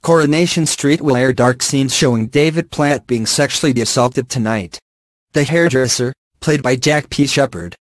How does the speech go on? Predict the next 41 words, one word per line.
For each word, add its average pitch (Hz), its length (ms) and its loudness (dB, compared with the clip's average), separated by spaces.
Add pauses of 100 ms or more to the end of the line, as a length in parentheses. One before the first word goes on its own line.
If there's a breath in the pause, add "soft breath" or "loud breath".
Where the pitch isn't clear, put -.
(120)
has 143 200 0
become 127 300 -4
close 131 300 0
to - 100 -2
mechanic 131 520 -2
Josh 151 340 0
Tucker 143 320 0
over 127 260 2
the 117 100 -4
past 127 320 0
few 147 300 -2
weeks 143 600 0
while 127 160 2
training 123 280 -2
for 131 140 -6
the 131 100 0
charity 139 420 0
boxing 135 440 0
match 127 320 -2
in 117 140 -2
Luke's 175 340 0
honor. 110 300 -4 (580)
But 151 160 -4
things 131 360 -2
turned 170 320 0
sinister 156 440 0
this 143 240 -2
evening 117 340 -4
as 117 180 -4
Josh 135 320 -2
invites 135 440 -2
him 107 200 -2
for 131 180 2
a 123 60 0
boozy 131 320 0
night 127 240 0
out. 104 260 -4 (560)
Having 139 300 0
rode 160 220 2
with 160 140 -2
Shona, 147 380 2